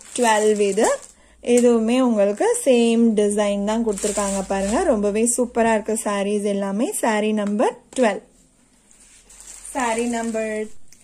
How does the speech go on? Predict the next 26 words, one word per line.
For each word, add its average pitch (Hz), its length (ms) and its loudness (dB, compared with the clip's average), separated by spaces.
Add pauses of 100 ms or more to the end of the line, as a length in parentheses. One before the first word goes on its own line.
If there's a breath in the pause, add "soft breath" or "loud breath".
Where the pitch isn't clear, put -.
(440 loud breath)
Next 247 280 0 (200)
saree 240 400 2
number 226 280 4 (120)
thirteen. 262 360 2 (160)
பிளாக்குக்கு 233 600 0 (200)
maroon 226 440 2
color 214 400 2
border. 208 360 4 (420 loud breath)
ரொம்பவே 226 360 4 (120)
சூப்பரா 233 420 2
இருக்கு 240 260 0
பாருங்க. 208 300 0 (480 loud breath)
Black 233 360 2
lovers 240 460 4 (100)
வந்து 214 260 2 (140)
நிறைய 208 300 2 (120)
பேர் 247 220 4
இருக்குன்னு 233 380 0
சொல்லி 220 200 2
எனக்கு 220 220 0
message 226 420 -2
பண்ணிட்டு 220 300 -2
இருந்தீங்க. 214 280 0 (140)
மார்னிங்குமே 240 580 4
நான் 254 120 2
இதை 208 80 2